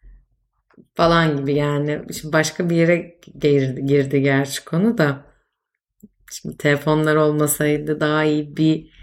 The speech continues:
hayatımız olurdu diyemeyeceğim ben. Çünkü öyle bir duruma da açıkçası inanmıyorum. Bu anlamda gelişim durdurulamaz ya. Yani zaman akacak, gidecek ve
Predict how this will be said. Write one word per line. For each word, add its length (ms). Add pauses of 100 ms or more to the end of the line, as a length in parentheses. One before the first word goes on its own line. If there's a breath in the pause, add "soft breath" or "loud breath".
(220 loud breath)
hayatımız 680
olurdu 460
diyemeyeceğim 680
ben. 340 (460)
Çünkü 680 (140)
öyle 320
bir 120
duruma 300
da 40
açıkçası 580
inanmıyorum. 720 (500)
Bu 140
anlamda 840 (800 soft breath)
gelişim 520
durdurulamaz 920
ya. 220
Yani 640 (140)
zaman 560
akacak, 600
gidecek 760
ve 460